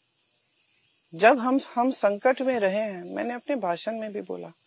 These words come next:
जब हम संकट में रहे हैं तो अमेठी और रायबरेली की जनता हमारे साथ खड़ी रही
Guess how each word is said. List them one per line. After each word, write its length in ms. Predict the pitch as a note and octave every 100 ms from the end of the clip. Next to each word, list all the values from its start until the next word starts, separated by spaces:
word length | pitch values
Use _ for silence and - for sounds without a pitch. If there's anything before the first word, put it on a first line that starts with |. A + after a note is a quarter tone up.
| - - - -
जब 140 | G#3
हम 180 | B3 B3
संकट 520 | - G3+ G3 C4 B3
में 160 | A#3+ G#3+
रहे 200 | G3 G3+
हैं 240 | F#3+ E3+ - - - - -
तो 260 | A#3 B3+ B3 - -
अमेठी 440 | G3 G#3 G#3 B3+
और 120 | B3+ G#3+
रायबरेली 500 | F#3+ F#3+ G#3 G#3 G#3
की 140 | A3
जनता 320 | G3+ G3 A#3+
हमारे 220 | A#3 A3
साथ 200 | G#3 - - -
खड़ी 200 | G#3+ G#3+
रही 240 | F#3+ D#3